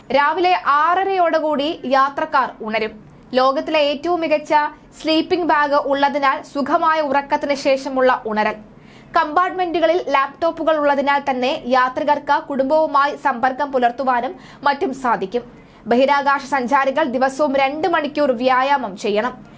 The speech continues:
സീറോ ഗ്രാവിറ്റിയിൽ ജീവിക്കുന്നതിന്റെ ഫലത്തെ പ്രതിരോധിക്കാൻ മൂന്ന് വ്യത്യസ്ത യന്ത്രങ്ങൾ സഹായിക്കുന്നുണ്ട്. വിയർപ്പും മൂത്രവും അതുപോലെ തന്നെ റീസൈക്കിൾ ചെയ്ത്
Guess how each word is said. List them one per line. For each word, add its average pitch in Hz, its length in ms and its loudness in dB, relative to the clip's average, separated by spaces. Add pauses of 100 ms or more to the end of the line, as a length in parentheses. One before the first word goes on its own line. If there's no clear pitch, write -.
(300)
സീറോ 370 280 2
ഗ്രാവിറ്റിയിൽ 320 560 0
ജീവിക്കുന്നതിന്റെ 294 680 0
ഫലത്തെ 277 400 0
പ്രതിരോധിക്കാൻ 269 760 0
മൂന്ന് 302 320 2
വ്യത്യസ്ത 285 600 0 (140)
യന്ത്രങ്ങൾ 269 580 0
സഹായിക്കുന്നുണ്ട്. 220 920 -4 (600)
വിയർപ്പും 339 540 0
മൂത്രവും 320 580 0 (160)
അതുപോലെ 294 380 2
തന്നെ 302 260 0
റീസൈക്കിൾ 330 520 0
ചെയ്ത് 285 460 0